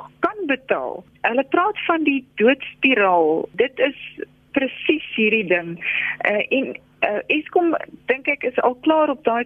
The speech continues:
punt waar hy sy verbruikers verloor, omdat ons dit net eenvoudig nie meer kan bekostig nie. Ons kom op 'n punt waar ons ons lewensstandaard moet verlaag.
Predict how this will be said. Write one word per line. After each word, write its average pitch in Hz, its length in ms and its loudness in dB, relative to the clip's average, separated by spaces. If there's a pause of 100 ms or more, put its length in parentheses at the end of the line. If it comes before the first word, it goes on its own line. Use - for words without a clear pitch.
punt 359 360 0
waar 240 280 2
hy 233 140 -2 (120)
sy 247 200 4
verbruikers 202 640 0
verloor, 208 480 4 (540)
omdat 247 320 2
ons 233 140 -4
dit 262 140 2
net 233 200 0
eenvoudig 233 540 -2
nie 233 100 -4
meer 233 160 2
kan 226 200 -2
bekostig 311 520 0
nie. 208 120 -2 (280)
Ons - 160 0
kom 539 160 2
op - 120 -8
'n 415 120 -6
punt 339 220 -2
waar 277 200 0
ons 262 140 -8
ons 262 120 -4
lewensstandaard 202 840 0
moet 185 140 -10
verlaag. 156 560 0